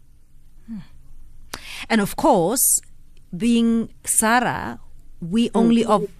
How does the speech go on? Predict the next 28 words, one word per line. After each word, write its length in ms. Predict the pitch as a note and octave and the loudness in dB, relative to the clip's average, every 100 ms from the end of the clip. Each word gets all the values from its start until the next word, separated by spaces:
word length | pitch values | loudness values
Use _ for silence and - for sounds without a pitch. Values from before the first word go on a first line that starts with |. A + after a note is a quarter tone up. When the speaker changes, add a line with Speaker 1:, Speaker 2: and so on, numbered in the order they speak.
| - | -4
Speaker 1:
know 260 | F#3+ G#3+ G#3 | 0 2 2
of 140 | F#3+ C#3 - | 0 -2 -4
her 280 | G#3+ D4+ D#4 | 2 4 4
name, 480 | G#3+ D3 - F3+ F#3+ - | 2 -2 -6 -10 -8 -8
of 120 | D#3 C#3 - | -8 -10 -2
her 180 | C#4+ D4 | 2 4
story, 680 | - - G3 E3+ D3+ E3 - - - - - | 2 0 0 0 -4 -8 -12 -16 -18 -10 -2
and, 240 | F#3+ F#3+ | 0 2
Speaker 2:
That's 280 | F#3 F3 - | 4 4 2
Speaker 1:
uh, 20 | |
Speaker 2:
it, 40 | - - | -10 -6
yes. 160 | - - - | -8 -10 -12
Speaker 1:
we 220 | G3+ G3+ C#4 | -2 2 2
don't 320 | D4+ C4+ A3 | 4 4 6
know 440 | A#3+ C#4+ A3 D3 D3 | 6 6 4 0 -2
the 100 | F#3+ | 2
names 420 | F#3+ F#3 F3+ E3+ | 4 4 2 2
of 120 | D#3+ | 0
the 120 | C3+ | -2
others. 560 | D#3 D#3+ - D3 - - - - - | -4 -6 -10 -12 -12 -14 -18 -10 2
Speaker 2:
No, 160 | A#3 | 2
Speaker 1:
That, 100 | B3+ | 2
Speaker 2:
we 80 | C4+ | -2
don't. 180 | B3+ B3 | -2 0
Speaker 1:
that 180 | G#3+ - | -2 0
was 140 | A#3+ | 0
never 220 | G3+ A3 A3 | 2 2 2
documented. 800 | G3+ G3+ A3 D#3+ C3+ - - | 0 -2 -4 -4 -6 -12 -14